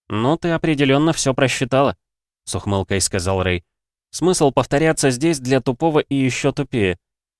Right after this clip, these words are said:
Он ткнул большим пальцем в сторону ловца и Вив.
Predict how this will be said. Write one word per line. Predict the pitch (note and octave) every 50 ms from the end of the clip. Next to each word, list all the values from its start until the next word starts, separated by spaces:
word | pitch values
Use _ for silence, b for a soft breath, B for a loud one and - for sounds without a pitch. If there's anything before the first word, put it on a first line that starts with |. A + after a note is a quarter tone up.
| _ _
Он | - G#2 G2+ G2
ткнул | - - G#2+ A2 A2 G#2+
большим | F#2+ G2+ F#2+ F2+ - G2+ G2 F#2
пальцем | - A#2 A2+ A2+ - A2+ G2 F#2
в | -
сторону | - - G2+ G2 F#2+ F#2+ F#2 F2+
ловца | F2 F2 E2+ - - - F#2+ F#2
и | F#2 F2+
Вив. | F2 F2+ E2 D#2+ - -